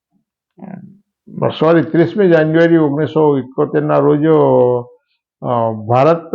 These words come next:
એરલાઇન્સનું ફોકર ફ્રેન્ડશિપ નામનું એક વિમાન હતું, એનું અપહરણ કરાવ્યું. અપહરણ કરી એને લાહોરમાં લઈ ગયા.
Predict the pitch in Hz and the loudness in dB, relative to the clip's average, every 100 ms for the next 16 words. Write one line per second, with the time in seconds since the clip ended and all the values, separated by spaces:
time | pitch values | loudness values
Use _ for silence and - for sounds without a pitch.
0 | 185 185 170 156 156 160 160 - 170 180 | 2 2 2 2 2 2 0 -2 -6 -2
1 | 190 156 135 131 123 117 - 151 160 160 | 0 0 0 0 -2 -4 -2 0 2 0
2 | - 160 170 143 156 151 156 143 151 156 | 2 2 0 -2 -4 -6 -6 -6 -6 -6
3 | 147 135 117 120 135 135 131 156 165 180 | -6 -6 -8 -6 -4 -4 -6 -2 -2 -2
4 | - 139 151 - 139 113 151 180 175 123 | -2 -2 -2 0 -2 0 0 2 0 0
5 | 139 131 131 151 175 139 120 135 139 147 | 0 0 0 -2 -4 -6 -4 -4 -4 -6
6 | 135 139 143 139 135 127 120 117 131 147 | -8 -6 -6 -6 -6 -2 -2 0 0 0
7 | 147 147 131 127 143 160 | 0 0 0 0 -2 -4